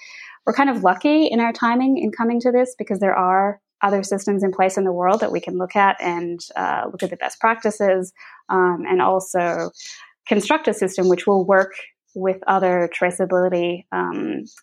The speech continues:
frameworks in, in other markets, which is really important because, uh, of course, if you sy-, have systems that aren't able to really speak to each other, then you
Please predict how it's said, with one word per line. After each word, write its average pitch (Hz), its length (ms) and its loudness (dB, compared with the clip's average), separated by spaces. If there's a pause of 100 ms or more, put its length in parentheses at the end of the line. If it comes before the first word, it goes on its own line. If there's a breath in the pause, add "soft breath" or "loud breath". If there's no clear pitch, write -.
(100)
frameworks 190 680 0
in, 185 100 0
in 185 220 2
other 180 180 0
markets, 190 340 2
which 190 120 -4
is 190 120 0
really 196 220 2
important 180 560 -2
because, 175 640 -6
uh, - 420 0
of 185 120 -6
course, 180 200 -6
if 175 140 -12
you 175 240 -2 (580 loud breath)
sy-, - 240 2
have 196 220 0
systems 180 340 0
that 165 160 -2 (220)
aren't 196 160 4
able 185 180 0
to 185 140 -4
really 175 160 -4
speak 233 320 0
to 196 160 -2
each 175 120 -6
other, 175 240 -4
then 175 200 -6
you 180 80 -8